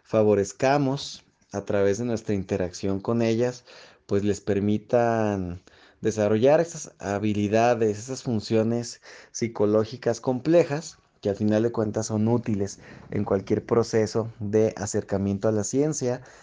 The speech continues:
de construcción del conocimiento, gestión del conocimiento, difusión del conocimiento en diferentes niveles. Entonces, pues, a partir de esta visión, de mi experiencia en el trabajo con niños, en talleres de estimulación temprana,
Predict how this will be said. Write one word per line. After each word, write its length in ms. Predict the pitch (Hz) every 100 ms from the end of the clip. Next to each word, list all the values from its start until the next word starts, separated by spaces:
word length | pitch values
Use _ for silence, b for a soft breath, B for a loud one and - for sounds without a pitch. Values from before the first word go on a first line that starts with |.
| B -
de 380 | 127 139 139 -
construcción 720 | 156 170 - 131 117 120 113
del 140 | 117
conocimiento, 800 | 117 110 101 113 120 135 123 120
gestión 480 | - 95 - 113 113
del 100 | 123
conocimiento, 800 | 123 113 107 113 117 113 117 117
difusión 580 | 135 165 165 117 113 107
del 140 | 120
conocimiento 800 | 120 104 92 95 104 110 110 117 B B B B B
en 180 | - 95
diferentes 800 | 95 101 98 98 98 110 110 - b _ _
niveles. 460 | - 98 92 92 92
Entonces, 460 | 104 117 113 139 135
pues, 340 | - 110 104 107
a 120 | 104
partir 480 | 104 - 110 110 110
de 340 | 120 117 107 B B B
esta 300 | 117 - 131
visión, 760 | 117 101 - 131 147 156 156 147
de 80 |
mi 140 | 117 104
experiencia 880 | - - 107 120 131 135 131 123 117
en 120 | 107
el 120 | 95
trabajo 520 | 101 98 104 101 110
con 240 | - 101 101
niños, 440 | 127 170 151 135
en 100 | 107
talleres 360 | 113 107 110 117
de 60 |
estimulación 640 | 104 98 95 95 92 101
temprana, 720 | 98 95 92 107 117 117 117